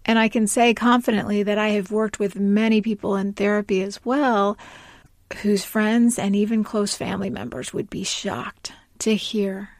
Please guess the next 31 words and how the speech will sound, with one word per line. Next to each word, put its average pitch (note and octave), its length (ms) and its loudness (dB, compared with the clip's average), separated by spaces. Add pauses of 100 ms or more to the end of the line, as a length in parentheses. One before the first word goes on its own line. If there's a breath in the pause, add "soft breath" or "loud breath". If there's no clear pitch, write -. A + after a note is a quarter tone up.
(180)
about G3+ 360 -2
their - 120 -8
struggle - 420 -6
with - 140 -12
depression G3 760 -10 (600)
because C#4+ 480 2
of C4+ 100 2
the A#3 120 0
face F#3+ 260 -2
that G3 160 -4
they F#3+ 100 -6
put G3+ 220 -4
on F#3+ 240 -4
for - 140 -8
everyone G3+ 340 -6
else, - 420 -8 (460 soft breath)
or G#3+ 80 4
because A#3+ 600 4
the G#3+ 120 4
ways G#3+ 340 4
that G3 120 -6
they G3+ 120 2
try G#3 280 0
to G3+ 80 2
cope A#3+ 560 4
are G#3+ 120 -2
to G#3 60 0
make G#3 240 0
other G#3+ 220 2
people G3 300 -2
happy, - 540 -2